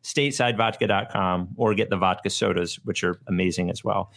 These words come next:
Sponsor the Corner Three newsletter. Mike, there have been some theories in the comments that this pod is pre-recorded and is not live.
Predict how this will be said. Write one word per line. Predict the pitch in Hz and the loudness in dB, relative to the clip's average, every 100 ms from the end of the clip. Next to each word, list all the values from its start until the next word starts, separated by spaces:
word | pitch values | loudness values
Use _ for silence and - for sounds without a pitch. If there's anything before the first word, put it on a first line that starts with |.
| - | -20
Sponsor | - - 101 98 | -12 0 0 0
the | 90 | -4
Corner | 95 98 90 | -2 0 -2
Three | - - | -2 -4
newsletter. | - - - 110 - - - - _ | -4 -6 -8 -10 -16 -18 -18 -18 _
Mike, | 123 143 143 _ | 2 2 -2 _
there | 135 139 | 0 2
have | 120 | 4
been | 131 117 | 0 0
some | - 120 | 0 0
theories | - 175 180 147 - | 2 2 4 2 2
in | 127 | 0
the | 120 | 0
comments | - 117 113 110 - | 0 0 0 -2 -2
that | - 107 | -4 0
this | 113 117 - - | 0 0 -4 -14
pod | - 110 104 104 | -2 2 2 0
is | 101 | -4
pre-recorded | - - 120 110 - 104 95 98 - | -4 -2 0 0 2 2 2 0 -2
and | 101 | -2
is | 98 | 0
not | 101 98 104 - | 2 2 2 2
live. | 92 87 90 90 | 2 2 0 -4